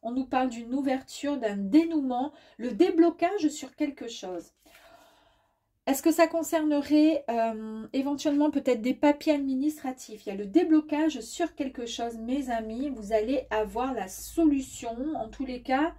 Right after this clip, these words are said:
on va vous apporter des nouvelles grâce à des documents, des papiers administratifs. <clears throat> Il y a eu un moment où vous avez été déçu.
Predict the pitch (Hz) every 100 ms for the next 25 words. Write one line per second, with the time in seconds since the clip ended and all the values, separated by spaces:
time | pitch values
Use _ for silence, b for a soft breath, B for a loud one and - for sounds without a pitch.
0 | b b b - 247 247 226 302 349 -
1 | 202 220 202 285 320 - 262 - - 262
2 | 302 415 _ _ _ _ _ _ _ _
3 | _ _ _ _ _ _ _ _ - 202
4 | 262 269 294 240 220 240 233 - _ _
5 | _ _ _ 208 285 320 254 214 185 320
6 | 370 - 294 220 226 226 220 320 320 330
7 | 294 247 226 262 - 226 - 202 170 _
8 | _ - 262 - - - _ _ _ _
9 | _ _ _ _ _ _ _ b b b
10 | b b 226 294 349 349 302 285 320 359
11 | 262 240 247 247 247 - 294 214 269 277
12 | - 240 - -